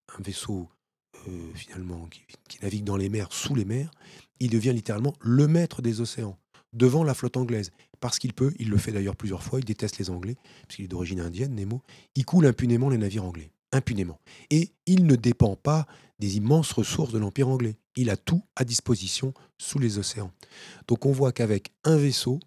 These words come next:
il devient littéralement le maître des océans versus toute la flotte anglaise. Donc ça, c'est une conséquence intéressante. C'est une conséquence qui est plus humaine, politique, même géopolitique, de, de la possession d'un sous-marin. Et ça, c'est peut-être pas le, la chose qui est passée, qui est mise en avant,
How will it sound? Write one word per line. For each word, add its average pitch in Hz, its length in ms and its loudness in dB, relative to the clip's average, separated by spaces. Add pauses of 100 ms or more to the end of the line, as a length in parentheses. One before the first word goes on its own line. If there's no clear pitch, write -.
(180)
il 127 120 -4
devient 113 240 2
littéralement 127 380 -2
le 107 100 0
maître 139 320 2
des 110 160 2
océans 127 300 -2
versus 110 480 -6 (260)
toute 208 260 0
la 131 120 2
flotte 143 320 2
anglaise. 104 320 -4 (420)
Donc - 100 -14
ça, - 80 -10
c'est - 120 -2
une 117 60 -4
conséquence 131 440 0
intéressante. 107 580 -6 (240)
C'est - 100 -12
une 104 80 -6
conséquence 127 460 -2
qui - 60 -6
est - 40 -10
plus - 220 -8
humaine, 127 260 -2 (200)
politique, 107 480 -10
même - 100 -20
géopolitique, 101 640 -6 (440)
de, 110 220 -2
de 104 120 -4
la 90 120 -2
possession - 380 -4
d'un 107 140 -2
sous-marin. 98 420 -6 (280)
Et - 40 -12
ça, 156 100 0
c'est - 100 -6
peut-être - 180 -6
pas 131 300 -2
le, 110 180 -4
la 98 100 -4
chose 131 200 -6
qui 113 100 -8
est - 20 -20
passée, 101 400 -4 (180)
qui - 100 -12
est - 20 -6
mise 104 120 -2
en 95 80 -2
avant, 98 200 -4